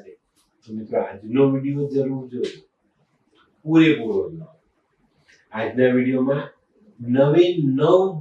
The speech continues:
ગ્રહને જલ્દીથી કાબુમાં કરી શકાય, એનું ખરાબ ફળ આપણે અટકાવી શકીએ, એના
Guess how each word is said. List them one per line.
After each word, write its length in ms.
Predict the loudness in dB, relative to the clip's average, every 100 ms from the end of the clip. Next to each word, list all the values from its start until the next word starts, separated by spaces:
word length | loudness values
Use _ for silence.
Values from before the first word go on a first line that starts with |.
| -10
ગ્રહને 480 | -2 2 2 0 -8 -14 _ -20 -6
જલ્દીથી 840 | 2 2 2 -2 -6 -8 -6 -4 -6 -8 -14 -20 _ -20 -20 _ -8
કાબુમાં 640 | 0 2 2 4 2 2 0
કરી 320 | 0 0 -2
શકાય, 680 | -2 -2 -4 -4 -2 -2 -2 -4 -6
એનું 320 | -2 -2 -2
ખરાબ 500 | -6 0 4 4 2 0
ફળ 260 | 0 0 -4
આપણે 280 | -4 -8 -6 -8
અટકાવી 720 | -10 -10 0 2 2 0 -2 0
શકીએ, 480 | -2 -2 -8 -6 -8 -8 _ _ _ -20 -20 _ -20 -16 -8
એના 400 | -4 -2 -2